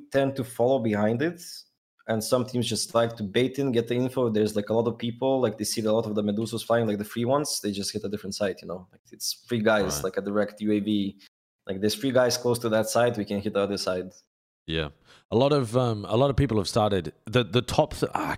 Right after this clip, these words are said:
Speaker 2: I, I pulled this stat previously, and now I can't remember it off the top of my head, but it was something like the top thirty-two teams in Europe were playing Skye something like half the time on Haven.
Speaker 1: Yeah.
Speaker 2: Um,
Speaker 1: Mm-hmm.
Speaker 2: I think it was something like fifty-five percent of the time. Um, and a lot of them were dropping the Sova for it too.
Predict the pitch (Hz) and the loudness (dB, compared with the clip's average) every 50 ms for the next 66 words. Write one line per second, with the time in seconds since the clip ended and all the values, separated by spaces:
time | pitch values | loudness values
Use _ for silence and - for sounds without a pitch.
0 | - - - - 110 113 - - - 98 110 110 - - 196 175 151 - - - | -8 -6 -2 0 0 0 -2 -4 -4 -2 -2 2 2 2 4 4 4 2 4 2
1 | 139 120 101 - - 113 117 117 101 95 - - 78 76 80 87 98 101 92 - | 2 2 0 0 0 2 2 2 2 0 0 -2 -2 -4 -2 0 0 0 0 2
2 | 101 92 82 85 95 98 87 82 69 80 - 85 78 - - 78 78 78 78 82 | 0 0 0 0 -2 0 0 0 -2 -2 -6 -8 -8 -8 -8 -6 -6 -4 -4 -2
3 | 90 80 - - - - - - - - - 123 120 117 - - 175 175 160 165 | -2 -2 -2 -4 -10 -20 -20 -10 -2 2 2 4 4 4 4 4 4 4 4 4
4 | 123 104 101 85 90 90 - 123 135 - - - 127 123 120 117 107 - 117 113 | 4 4 2 2 0 -2 2 2 2 2 2 2 4 4 4 4 2 4 2 2
5 | 104 - - 113 110 107 101 92 78 90 - 87 87 87 85 87 107 104 90 73 | 2 2 0 0 0 0 -2 -4 -4 -4 -2 -4 -4 -2 2 2 4 4 4 2
6 | 67 71 - - - - - - _ _ - 92 87 - - 113 107 107 101 95 | 0 -2 -4 -8 -20 -20 -20 -20 _ _ 0 0 2 4 4 4 4 2 0 -2
7 | 90 - - - 107 101 110 110 104 98 85 80 76 71 - - - - 110 101 | -2 -2 0 2 2 4 4 4 4 2 2 0 -4 -8 -12 -10 -6 -6 -4 -4
8 | 110 104 95 87 85 - - - - 90 95 98 90 - - 95 - - - 82 | -4 -2 -2 -2 -4 -4 -6 -8 -4 -2 -2 -2 -2 -2 -4 -6 -4 -4 -4 -4
9 | 82 87 92 101 113 117 117 - - - 85 80 85 - 92 95 98 110 117 101 | -2 -2 -2 -2 -2 -4 -6 -6 -4 -2 -2 -2 -2 -2 -2 0 0 0 0 0
10 | 87 82 - - - - - _ _ _ _ _ _ _ - 87 90 82 82 82 | -2 -4 -6 -6 -8 -14 -20 _ _ _ _ _ _ _ -2 0 2 2 2 0
11 | 78 73 73 92 101 120 117 107 98 - 127 113 104 113 87 85 85 - - 104 | 0 -2 -4 -4 -4 -2 -2 -2 0 0 0 0 0 0 -2 -2 -2 -2 -4 -6
12 | - - 98 90 - 101 92 90 - - - - 95 85 71 73 78 76 - 92 | -6 -6 -8 -4 0 0 0 0 0 -4 -4 -4 -4 -4 -4 -6 -6 -4 -4 -4
13 | 92 85 71 62 65 - - - - _ _ _ _ - 90 95 92 87 - - | -4 -4 -4 -6 -10 -16 -20 -20 -20 _ _ _ _ -2 0 0 0 0 -2 -2
14 | 117 117 117 104 113 135 160 160 165 151 127 110 95 113 131 127 110 127 104 95 | 0 2 2 4 4 4 4 4 2 4 2 2 4 4 2 2 2 0 -2 -2
15 | - - - 120 127 123 104 98 - - 85 82 69 - - 131 123 95 87 | -2 2 2 2 2 2 2 0 0 0 0 0 0 0 2 2 4 4 2